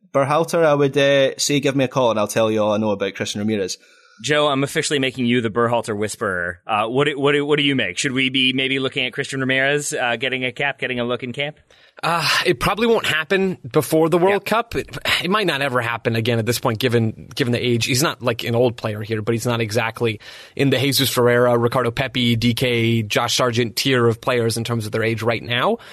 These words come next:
Speaker 3: But I do like Christian Ramirez as a player. I like him a lot. I think he, I think he is a reliable goal scorer. Graham said it quite well. He knows where the back of the net is, and he can put the ball in the back of the net. He's pretty well-rounded, not the quickest guy, and that's,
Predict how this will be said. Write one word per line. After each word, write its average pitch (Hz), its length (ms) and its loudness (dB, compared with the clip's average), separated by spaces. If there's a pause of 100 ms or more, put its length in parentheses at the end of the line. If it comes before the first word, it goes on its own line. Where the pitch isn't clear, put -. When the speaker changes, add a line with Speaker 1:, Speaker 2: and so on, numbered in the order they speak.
(320)
Speaker 3:
But 180 100 0
I 233 80 0
do 196 200 0
like 156 220 2
Christian 139 300 2
Ramirez 120 340 2
as 113 80 0
a 113 60 0
player. 113 260 -2
I 101 60 -6
like 135 180 -2
him 139 80 2
a 104 100 -4
lot. 127 280 -4
I 113 80 -6
think 147 160 0
he, 135 260 2
I 135 60 0
think 135 160 -4
he 135 80 2
is 135 100 2
a 127 60 4
reliable 117 500 0
goal 123 240 2
scorer. 101 320 -2
Graham 117 240 0
said 117 160 0
it 107 60 -2
quite 117 200 0
well. 120 140 2
He 113 100 0
knows 123 280 2
where 123 100 4
the 117 80 2
back 120 240 0
of 117 60 -4
the 117 60 0
net 143 180 0
is, 120 260 2 (340)
and 147 120 2
he - 20 -2
can 139 140 0
put 170 120 0
the 175 80 2
ball 170 200 2
in 196 40 4
the 131 60 2
back 110 240 -6
of 113 80 -6
the 98 60 -6
net. 101 160 -2
He's 117 160 -4
pretty 196 260 0
well-rounded, 143 680 2
not 160 200 -2
the 160 60 0
quickest 147 460 -2
guy, 104 180 -2
and 110 140 -4
that's, 117 200 -2